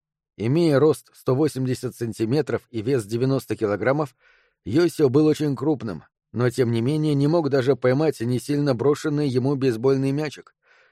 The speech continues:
или пробежать хотя бы один круг по беговой дорожке. На уроках физкультуры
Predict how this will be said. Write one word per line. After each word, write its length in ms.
или 220
пробежать 520
хотя 300
бы 120
один 240
круг 280
по 80
беговой 420
дорожке. 500
На 180
уроках 320
физкультуры 600